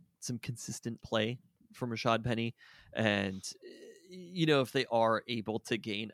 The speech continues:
I, I think that's the piece, is those big loss plays that they have multiple times per game,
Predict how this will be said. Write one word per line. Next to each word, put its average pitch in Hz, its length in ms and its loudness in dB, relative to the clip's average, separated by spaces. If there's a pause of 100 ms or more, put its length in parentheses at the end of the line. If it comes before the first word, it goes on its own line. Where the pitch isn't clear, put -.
I, 131 100 0 (100)
I 139 100 4
think 135 260 -2
that's 117 180 0
the 98 80 -12
piece, 107 240 -4
is 107 120 -12
those - 300 -8 (120)
big 117 240 -2
loss 110 280 -4
plays 117 440 -2 (320)
that 123 100 0
they 131 140 4
have 120 420 0 (720)
multiple 120 540 -2
times 110 320 0
per 113 160 -4
game, 110 400 -4